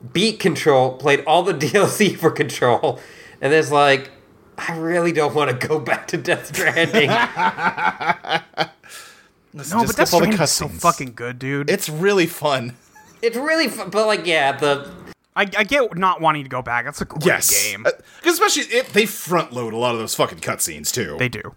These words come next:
Speaker 3: Yeah. You can,
Speaker 1: Yeah,
Speaker 3: you can
Speaker 1: listen.
Speaker 3: just skip everything.
Speaker 1: He
Speaker 2: There's, like,
Speaker 1: doesn't
Speaker 2: an
Speaker 1: know
Speaker 2: hour
Speaker 1: that
Speaker 2: of
Speaker 1: yet.
Speaker 2: cutscenes, and then you're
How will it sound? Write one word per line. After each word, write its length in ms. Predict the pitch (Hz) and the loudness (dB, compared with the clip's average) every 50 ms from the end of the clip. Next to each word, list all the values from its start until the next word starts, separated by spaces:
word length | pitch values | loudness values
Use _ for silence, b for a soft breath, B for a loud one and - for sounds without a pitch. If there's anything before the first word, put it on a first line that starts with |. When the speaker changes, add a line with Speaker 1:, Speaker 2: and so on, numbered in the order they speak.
| _ _ - | _ _ -8
Speaker 3:
Yeah. 200 | 120 110 107 110 - - | -6 -4 -4 -6 -6 -4
You 100 | - 165 180 | -2 0 0
can, 100 | 214 190 | 2 2
Speaker 1:
Yeah, 80 | 202 | 2
Speaker 3:
you 60 | 196 | 4
can 80 | - 240 | 4 4
Speaker 1:
listen. 120 | 233 185 101 | 4 4 4
Speaker 3:
just 140 | - - - | 4 4 4
skip 220 | - - 120 - | 2 0 -4 -8
everything. 480 | - 107 107 110 101 - 113 110 107 113 - _ _ _ _ _ _ _ _ _ _ _ _ _ _ _ _ _ _ _ _ _ _ _ _ _ _ | -8 -10 -12 -12 -12 -12 -12 -12 -12 -14 -18 _ _ _ _ _ _ _ _ _ _ _ _ _ _ _ _ _ _ _ _ _ _ _ _ _ _
Speaker 1:
He 160 | - 160 226 | -6 -4 -2
Speaker 2:
There's, 100 | 262 - - | 2 4 4
like, 60 | 277 | 4
Speaker 1:
doesn't 160 | 233 208 247 - | 4 4 2 2
Speaker 2:
an 60 | 175 | 4
Speaker 1:
know 120 | - - | 4 4
Speaker 2:
hour 80 | 233 - | 4 4
Speaker 1:
that 180 | - - - | 4 2 4
Speaker 2:
of 80 | - - | 4 4
Speaker 1:
yet. 120 | - - 208 | 4 2 2
Speaker 2:
cutscenes, 200 | 208 208 208 185 | 0 -2 -2 -2
and 80 | 180 165 | 0 0
then 100 | 170 170 | 0 0
you're 160 | 165 165 160 | 0 -2 -2